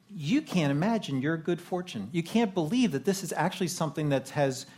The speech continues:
been given to you. You start to wonder, "D-, does anybody else know about this? <laughs> Why doesn't everybody want to get in on this?" And then sadly, you live inside the kingdom for a little while, and some of that joy starts to dissipate. And you start to understand not everybody is always excited,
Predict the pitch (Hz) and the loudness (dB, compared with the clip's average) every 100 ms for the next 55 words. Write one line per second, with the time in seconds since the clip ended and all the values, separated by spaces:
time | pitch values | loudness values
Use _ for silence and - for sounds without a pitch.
0 | - - 147 151 147 196 196 180 - 202 | -20 -4 2 4 4 4 4 2 0 -2
1 | 202 87 85 - _ _ _ _ _ _ | -2 -4 -12 -18 _ _ _ _ _ _
2 | - - - 175 175 151 202 165 127 175 | -14 -4 4 4 4 2 2 4 2 0
3 | 143 131 160 196 160 165 165 120 135 180 | 2 4 6 4 4 2 2 0 2 2
4 | 190 - 226 - - 247 175 190 220 - | 0 -2 -8 -6 0 6 10 10 10 4
5 | 214 190 180 190 156 147 175 - - 156 | 4 6 8 8 10 10 8 2 -2 6
6 | 151 165 175 214 233 156 123 98 - - | 8 10 8 10 10 8 6 2 0 -8
7 | - - - - - - _ _ _ _ | -12 -20 -20 -20 -20 -20 _ _ _ _
8 | - - 139 156 151 185 185 143 123 135 | -12 -2 0 0 2 4 4 4 0 0
9 | 139 139 135 190 233 214 196 170 143 - | 2 2 4 4 4 2 2 2 0 -2
10 | 143 131 - 127 170 180 143 120 135 156 | -2 -2 -4 -2 0 0 4 8 8 6
11 | 147 143 - 196 190 170 127 151 156 151 | 4 -2 0 0 2 0 -2 -2 -2 -2
12 | 139 127 - 135 127 160 - 139 - 101 | -4 -4 -6 -10 -6 -6 -6 -10 -10 -14
13 | - - - - 139 - 139 127 131 135 | -14 -18 -18 -8 -6 0 0 2 0 0
14 | 135 - 175 127 117 113 - 135 123 123 | -4 -6 -2 -2 -2 -6 -6 -4 -2 -2
15 | 120 123 123 123 113 117 123 - 175 196 | 0 0 0 -2 -4 -4 -6 -8 -4 -4
16 | 127 110 | -4 -8